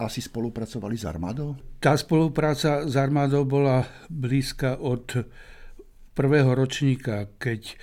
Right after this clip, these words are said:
Speaker 2: vlastne armáda už dodala napríklad svoje auta na to, aby nosili materiál, ďalej, e, vojenskú kapelu, ktorá hrala v mieste štartu a cieľa, no a d-, ďalšie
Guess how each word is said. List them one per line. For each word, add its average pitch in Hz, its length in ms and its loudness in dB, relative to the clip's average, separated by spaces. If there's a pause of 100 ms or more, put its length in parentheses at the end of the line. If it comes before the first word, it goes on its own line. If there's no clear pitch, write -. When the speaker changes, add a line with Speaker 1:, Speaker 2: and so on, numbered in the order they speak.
(260)
Speaker 2:
vlastne 123 480 0
armáda 123 560 0
už 120 320 -2
dodala 117 640 0 (560)
napríklad 113 880 -4
svoje 117 560 -2
auta 113 560 -2
na 110 160 -2
to, 120 160 -6
aby 110 240 -2 (320)
nosili 117 400 -4
materiál, 117 800 0 (400)
ďalej, 117 640 2
e, - 40 -10 (1080)
vojenskú 127 480 4
kapelu, 123 560 2
ktorá 120 480 0
hrala 117 480 -2
v 113 240 -4
mieste 117 400 -2
štartu 113 560 -2
a 107 160 -2
cieľa, 123 400 0 (240)
no 202 80 0
a 131 80 4
d-, 120 320 -4
ďalšie 123 640 2